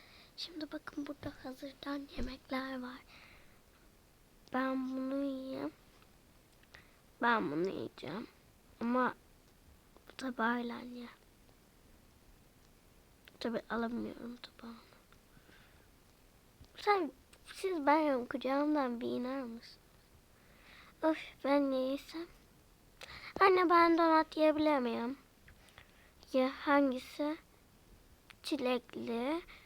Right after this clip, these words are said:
çikolatalı, bir de bubble tea.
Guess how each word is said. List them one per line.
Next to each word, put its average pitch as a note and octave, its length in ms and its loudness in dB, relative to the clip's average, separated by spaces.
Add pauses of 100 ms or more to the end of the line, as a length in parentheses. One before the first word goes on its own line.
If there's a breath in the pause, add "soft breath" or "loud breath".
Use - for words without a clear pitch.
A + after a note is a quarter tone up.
(400 loud breath)
çikolatalı, B3 1300 -2 (840 loud breath)
bir - 240 -6
de C#4+ 260 6 (140)
bubble B3 380 0
tea. A#3 440 -8